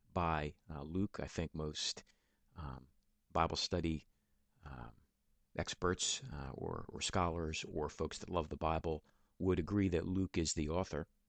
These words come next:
So the level of depth and detail may vary on, uh, each person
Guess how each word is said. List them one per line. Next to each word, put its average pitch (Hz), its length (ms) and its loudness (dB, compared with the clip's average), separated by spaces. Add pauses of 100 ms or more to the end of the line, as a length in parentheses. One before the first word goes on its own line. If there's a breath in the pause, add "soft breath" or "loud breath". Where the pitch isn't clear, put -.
(1160)
So 110 440 6 (580)
the 110 120 6
level 110 380 10
of 92 220 2
depth 101 320 8
and 87 200 4
detail 92 520 6
may 85 160 2
vary 82 680 2 (160)
on, 80 500 -2 (300)
uh, 71 220 -16 (340)
each 104 180 2
person 107 420 2